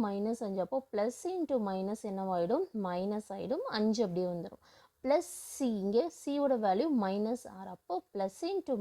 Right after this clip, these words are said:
minus, minus, C-யோட மதிப்பு ஆறு. அப்படிதான் வந்தது. ஓகேவா? ஓகே, அடுத்து பாருங்க, நாலு into,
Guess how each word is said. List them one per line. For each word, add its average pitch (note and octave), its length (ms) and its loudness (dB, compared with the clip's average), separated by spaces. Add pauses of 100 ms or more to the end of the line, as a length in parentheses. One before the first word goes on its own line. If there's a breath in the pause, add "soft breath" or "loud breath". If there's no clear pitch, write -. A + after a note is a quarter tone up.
(100)
minus, G#3 420 -2 (180)
minus, F#3 480 -2
C-யோட D#4 320 0 (100)
மதிப்பு A3+ 320 -4 (280)
ஆறு. E3 320 0
அப்படிதான் F#3 400 -4
வந்தது. F3+ 240 -8 (120)
ஓகேவா? C4+ 340 0 (560 soft breath)
ஓகே, - 220 -2 (140)
அடுத்து D4+ 280 -2 (120)
பாருங்க, F#3 300 0 (340)
நாலு D#4+ 340 2 (220)
into, G3+ 400 2